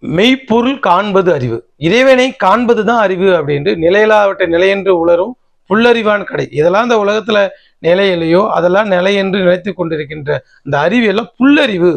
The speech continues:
அப்படின்னு திருக்குறள் சொல்லுது. நிலையில்லாதவற்றை நிலையென்று உணரும்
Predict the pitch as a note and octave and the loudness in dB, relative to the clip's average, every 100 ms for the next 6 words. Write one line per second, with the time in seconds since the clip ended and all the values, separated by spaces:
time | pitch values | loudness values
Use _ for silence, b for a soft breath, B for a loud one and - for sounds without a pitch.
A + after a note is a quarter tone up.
0 | - _ _ - F3+ F#3 G3 F3 F#3 E3+ | -4 _ _ -6 -4 -2 -4 -4 -2 -2
1 | D#3 C#3+ A2+ - D#3 F#3+ G#3+ G#3 G3 F#3 | -4 -6 -12 -4 0 2 2 2 2 0
2 | E3 G#3+ G#3 F3 F#3+ G3+ G3+ G3+ F3 E3 | -2 -4 -2 0 0 -2 -2 -2 0 0
3 | F#3 | -2